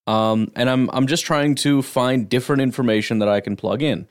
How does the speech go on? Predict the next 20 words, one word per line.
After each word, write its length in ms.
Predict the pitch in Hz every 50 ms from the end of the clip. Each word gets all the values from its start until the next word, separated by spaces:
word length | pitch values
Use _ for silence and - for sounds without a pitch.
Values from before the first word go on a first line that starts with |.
| _ _ _ _ _ _ _ _ _ _ _ _ _ _ _ _ _ _ _
But 100 | - 131
as 160 | 147 147 127 131
we've 160 | 151 139 123
learned, 280 | 156 180 180 165 147
it's 160 | 143 123 - 117
really 260 | 127 143 151 151 143
hard 300 | 123 123 135 131 127 120
to 60 | 123
find 300 | - - 127 120 117 107
good 140 | 120 120 113
information, 640 | 117 107 101 - 117 110 104 104 104 - - 107 101
and 80 | 104
I 40 | 104
wanna 200 | 104 107 107 107
give 220 | 98 104 107 92
you 80 | 104 104
an 60 | 98
example 520 | 95 92 92 101 113 113 110 - - 98 92
of 80 | 85
that. 220 | 76 78 78 -